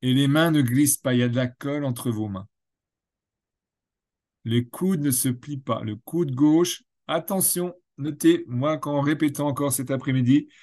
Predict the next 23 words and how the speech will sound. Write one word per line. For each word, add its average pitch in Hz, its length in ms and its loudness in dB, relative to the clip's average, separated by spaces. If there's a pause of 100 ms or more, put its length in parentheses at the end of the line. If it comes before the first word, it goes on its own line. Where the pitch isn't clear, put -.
(140)
je - 140 -12
m'aperçois 143 460 2
qu'il 147 120 0
y 151 40 2
a - 20 2
une 151 280 2
légère 202 600 -2
flexion, - 720 -2
légère, 170 540 0
hein, 147 80 -4
flexion 165 400 -6
de 156 80 0
mon 139 80 0
coude 139 240 0
gauche 139 500 2 (1400)
pour 143 100 -6
me 139 60 -4
faciliter, 123 840 0
mais 101 140 -8
ça 123 180 -6
m'empêchait 123 580 0
de 117 80 -2
découvrir. 104 640 -6